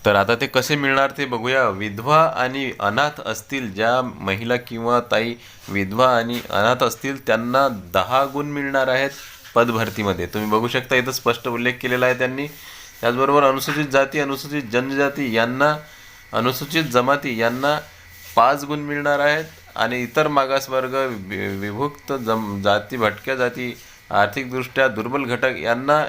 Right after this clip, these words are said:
इतर, अ, शैक-, मा-, सामाजिक व शैक्षणिकदृष्ट्या मागास वर्ग, अ, विशेष मागास प्रवर्ग यांना तीन गुण मिळणार आहे. तर बघा, अंगणवाडी सेविका, मदतनीस, मिनी अंगणवाडी सेविका म्हणून, अ,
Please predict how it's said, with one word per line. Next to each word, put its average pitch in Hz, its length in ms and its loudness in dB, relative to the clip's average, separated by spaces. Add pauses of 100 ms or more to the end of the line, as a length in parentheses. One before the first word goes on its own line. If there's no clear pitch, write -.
इतर, 135 340 -2 (720)
अ, 117 440 4 (380)
शैक-, 117 240 -2
मा-, 110 220 4
सामाजिक 135 560 -2
व 151 340 0
शैक्षणिकदृष्ट्या 139 760 -4
मागास 127 460 2
वर्ग, 135 300 0 (720)
अ, 113 100 -2
विशेष 117 400 0
मागास 139 320 4
प्रवर्ग 131 360 2
यांना 131 380 4
तीन 151 380 -2
गुण 165 200 0
मिळणार 123 360 2
आहे. 92 180 0 (800)
तर 120 100 2
बघा, 113 420 2
अंगणवाडी 135 500 2
सेविका, 147 520 0
मदतनीस, 123 720 -2
मिनी 120 240 -2
अंगणवाडी 143 480 0
सेविका 143 460 0
म्हणून, 143 300 0 (640)
अ, 120 300 4